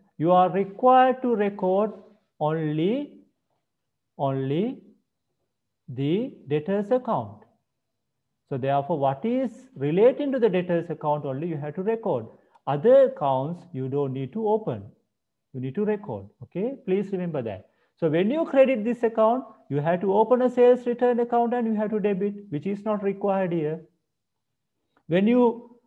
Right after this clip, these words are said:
recorded the sales account, you debited the sa-, uh, the debtor's account. Where do you credit?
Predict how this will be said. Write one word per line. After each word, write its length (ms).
recorded 540
the 100
sales 380
account, 440
you 200
debited 560
the 120
sa-, 160
uh, 500
the 240
debtor's 500
account. 440
Where 280
do 80
you 140
credit? 600